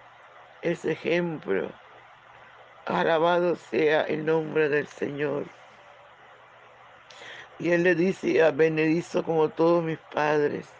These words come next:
Aleluya. ¿Por qué advenedizo? Porque había tomado una posición que no, no era suya. Porque había entrado,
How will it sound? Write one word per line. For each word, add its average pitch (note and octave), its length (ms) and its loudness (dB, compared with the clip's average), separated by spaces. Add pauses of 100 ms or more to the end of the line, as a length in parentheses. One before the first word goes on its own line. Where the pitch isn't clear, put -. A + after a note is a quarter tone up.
(2500)
Aleluya. D#3+ 800 0 (600)
¿Por E3 220 -2
qué F3 220 2
advenedizo? D#3 840 0 (580)
Porque - 320 0
había E3 320 4
tomado D#3+ 400 4
una D#3+ 160 2
posición D#3+ 760 0
que D#3+ 200 -4
no, D#3 420 0 (880)
no E3 240 2
era E3 260 4
suya. D#3 520 -2 (1200)
Porque D#3+ 400 0
había F#3 520 4
entrado, E3 760 2